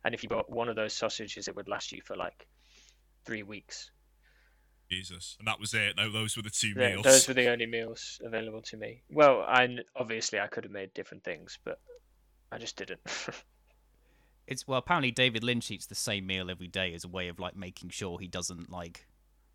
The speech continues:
Speaker 3: lose focus by having to think about what he's having for dinner. But this is a very different situation.
Speaker 1: Why doesn't, <laughs> why doesn't David Lynch drink Huel then?
Speaker 3: <laughs>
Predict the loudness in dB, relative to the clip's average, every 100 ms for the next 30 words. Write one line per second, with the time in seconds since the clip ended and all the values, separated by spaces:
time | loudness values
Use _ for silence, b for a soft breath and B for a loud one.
0 | _ -4 -4 -2 -6 -4 -2 -2 -4 -6
1 | -6 -6 -10 -10 -10 -8 -8 -8 -8 -10
2 | -10 -10 -8 -8 -10 -6 -2 -2 2 2
3 | 2 0 -2 -2 -6 -6 -8 -8 -6 4
4 | 10 10 10 4 -2 -4 -4 8 10 10
5 | 4 8 8 8 4 2 0 -6 -4 -4
6 | -4 -8 -10 -8 -6 -6 -8 -8 -8 -10
7 | _ _ -12 -2